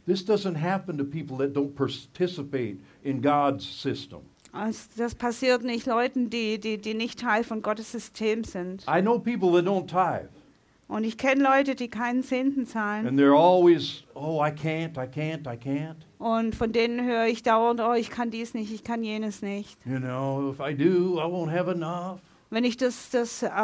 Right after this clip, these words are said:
Speaker 2: oder ich kann das nicht, wenn ich das tue, dann werde ich nicht genug haben.“
Speaker 1: I'm like, "Man, you know, uh,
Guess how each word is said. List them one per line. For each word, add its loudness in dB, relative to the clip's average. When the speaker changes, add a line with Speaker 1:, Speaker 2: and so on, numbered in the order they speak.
Speaker 2:
oder 0
ich -4
kann 2
das -2
nicht, -2
wenn 0
ich -4
das -8
tue, -2
dann -2
werde 0
ich -6
nicht -8
genug -6
haben.“ -4
Speaker 1:
I'm -6
like, -6
"Man, -4
you -8
know, -8
uh, -20